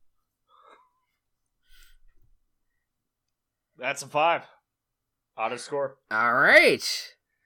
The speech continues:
Speaker 2: Uh, while I try to re-, recover from, from, uh, from, <laughs> from, from being creepy to my coworker,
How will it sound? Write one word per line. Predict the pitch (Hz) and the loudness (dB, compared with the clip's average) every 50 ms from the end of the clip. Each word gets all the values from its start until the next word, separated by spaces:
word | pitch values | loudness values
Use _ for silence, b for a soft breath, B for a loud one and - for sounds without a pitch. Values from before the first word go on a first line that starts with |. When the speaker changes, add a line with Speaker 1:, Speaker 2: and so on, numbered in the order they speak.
| _ _ _ _ _ _ | _ _ _ _ _ _
Speaker 2:
Uh, | - 117 117 113 110 110 110 110 113 113 107 - _ _ _ - | -4 -2 0 2 2 2 0 -2 -4 -6 -10 -14 _ _ _ -4
while | 143 147 151 147 | 0 2 4 6
I | 147 147 147 | 6 6 4
try | 143 - - 180 160 | 4 4 4 4 4
to | 147 147 143 139 127 123 139 135 - | 4 4 2 0 -2 -4 -10 -10 -10
re-, | 156 139 | -10 -10
recover | 135 131 127 - - 165 139 131 135 135 | -8 -8 -6 -2 0 0 2 2 0 -2
from, | - - 151 135 131 123 120 123 | 0 0 0 0 0 -2 -6 -10
from, | - - 165 139 120 123 123 120 - - - 139 143 | -8 -4 -4 -4 -4 -6 -10 -14 -18 -20 -18 -12 -6
uh, | 127 127 123 120 120 117 117 - - - 147 | -2 0 0 0 0 -2 -6 -12 -20 -12 -6
from, | 135 160 151 - - | -4 -2 -2 -2 -4
<laughs> | |
from, | 160 - 180 - - - - 370 - - 349 - - - 226 185 - | -4 -6 -6 -4 -6 -4 -2 -2 -2 -2 -4 -10 -10 -8 -8 -8 -4
from | - - 208 175 170 160 151 | 2 4 6 6 4 2 -4
being | 160 185 170 175 175 175 156 | -4 -2 -2 0 -2 -2 -4
creepy | - - 180 180 180 - 175 165 | -4 -2 0 0 0 -2 -6 -8
to | 143 - - 151 | -8 -10 -8 -4
my | 156 156 151 | -2 -2 -2
coworker, | - - 160 156 160 143 185 226 - - - 123 | -2 -4 -4 -2 -2 -2 -2 -2 -4 -6 -10 -8